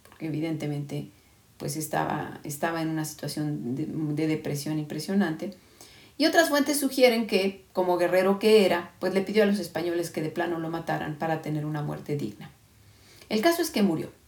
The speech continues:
No se sabe exactamente si el veintinueve o el treinta de junio. Como quiera que hubiera muerto, era evidente que los mexicas habían perdido la confianza en su líder.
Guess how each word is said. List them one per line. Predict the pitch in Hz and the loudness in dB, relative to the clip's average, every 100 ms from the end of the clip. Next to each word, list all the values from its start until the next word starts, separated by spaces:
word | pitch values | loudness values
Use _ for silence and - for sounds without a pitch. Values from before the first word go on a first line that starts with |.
| _ _ - - - | _ _ -20 -20 -4
No | 202 226 | 2 4
se | 254 | 4
sabe | 247 220 | 2 4
exactamente | 214 202 202 180 175 | 4 0 -2 -4 -4
si | 165 170 | -4 -4
el | |
veintinueve | 202 220 170 170 170 - | -2 -2 -2 0 -2 -2
o | 180 185 | 0 0
el | 175 | -2
treinta | 160 147 143 147 | -4 -2 -2 -4
de | 139 | -6
junio. | 139 139 143 - - - _ - - _ - - _ - _ - _ - _ - _ _ _ _ | -8 -12 -14 -18 -20 -20 _ -20 -20 _ -20 -20 _ -20 _ -20 _ -20 _ -20 _ _ _ _
Como | 254 262 | 6 8
quiera | 349 392 | 6 4
que | 277 | 6
hubiera | 254 247 | 6 8
muerto, | 208 190 190 247 | 6 4 2 0
era | 208 233 | 2 4
evidente | 233 214 214 208 226 | 6 6 4 2 2
que | 214 | 4
los | 190 170 | 2 0
mexicas | 175 170 226 - 240 - | 0 0 -2 4 4 6
habían | 196 185 196 208 | 4 4 4 4
perdido | 196 175 170 196 208 | 6 4 4 2 4
la | 196 160 | 4 2
confianza | 151 143 180 180 - 185 - | -2 0 0 0 2 2 4
en | 202 196 | 6 6
su | 190 202 | 4 2
líder. | 196 175 143 | 4 2 -2